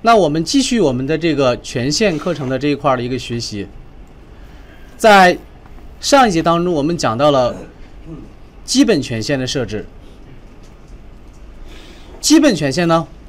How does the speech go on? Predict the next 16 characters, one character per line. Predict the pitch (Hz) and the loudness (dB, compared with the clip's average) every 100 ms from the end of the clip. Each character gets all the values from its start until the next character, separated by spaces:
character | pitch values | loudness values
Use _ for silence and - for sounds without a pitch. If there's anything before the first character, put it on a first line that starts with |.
| - | -8
我 | 131 | -4
们 | 147 | 2
当 | 185 196 | 2 2
时 | 190 | 0
讲 | 185 127 120 | -2 -2 0
到 | 156 | 0
的 | 156 | 0
是 | - 139 113 - - - - - - - - - | -2 -2 -2 -6 -20 -20 -20 -20 -20 -20 -20 -4
这 | 247 220 | 0 2
几 | 185 | 2
种 | 170 123 | -2 -2
权 | 117 113 | -2 -2
限， | 143 104 - - - - - | -2 -4 -8 -20 -20 -16 -6
一 | 208 | 0
种 | 175 143 | 0 2
是 | 160 147 | 2 2